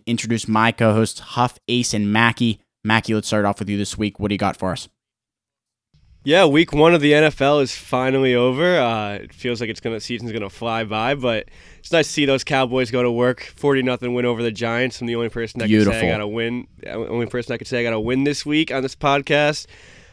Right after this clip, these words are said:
Speaker 2: Uh, those, those Yinzers over there not looking too good up in the Steel City, uh, over in New England. Can't be upset about that effort, but still oh and one.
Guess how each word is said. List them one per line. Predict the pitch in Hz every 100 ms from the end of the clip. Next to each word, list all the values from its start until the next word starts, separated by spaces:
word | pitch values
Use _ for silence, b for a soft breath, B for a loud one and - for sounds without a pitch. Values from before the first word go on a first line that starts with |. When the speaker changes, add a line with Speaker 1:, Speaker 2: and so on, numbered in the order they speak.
| b
Speaker 2:
Uh, | 107 110 110
those, | 110 131 127 - -
those | 120 123 113
Yinzers | 139 139 120 107
over | 107 104
there | 104 107
not | 110 120 120
looking | 123 - 123
too | 131 123
good | 104 120 123 117
up | 117
in | 113
the | 107
Steel | - 123 120
City, | 113 - 123 127 127 b b b b b -
uh, | 110 110 110
over | 123 135
in | 131
New | 131
England. | 131 135 151 180 170
Can't | 165 170
be | 160
upset | 135 - 135
about | 127 127
that | 127 120
effort, | 120 139 143
but | 123 113
still | - 127 120
oh | 117
and | 113
one. | 110 113